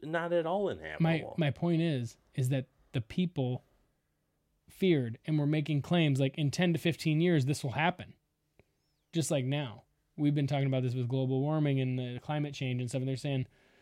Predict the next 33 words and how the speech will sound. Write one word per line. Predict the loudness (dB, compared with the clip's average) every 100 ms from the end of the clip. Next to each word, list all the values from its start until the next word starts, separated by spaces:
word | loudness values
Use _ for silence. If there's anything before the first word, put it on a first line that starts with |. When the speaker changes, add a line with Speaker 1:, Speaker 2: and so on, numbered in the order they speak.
| _ _
Speaker 2:
you | 2
know | 4
what |
I | 4
mean? | 0 _ _ _ _ _ _ _ _ _
Fifteen | 0 2 4 4
years | 4 4
ago, | 4 4 2 -4 _ -2
Al | 0
Gore | 4 4
was | 4 2
saying, | 2 2 0 -4 _ _ _ -2
"In | -2
twelve | 4 6 6
years, | 6 6 2 -4 _ _ _ _ _ _ -20 _ _ _ _ _ -12
shit's | -6 -4
gonna | 0 0
hit | 0
the | 0
fan." | -2 -2 -6 _ _ _ _ -2
Well, | 0
we're | 0 -2 0
three | 4 6
years | 4
past | 2 -4 -4
that. | -8 -10 _ _ _ _ _ _ -20 -16 -4
You | -2
know | 0
what | 0
I |
mean? | 0 2 0
So | 0 0 -2 _ _ _ _ _ _ _ _ 0
they're, | 2 2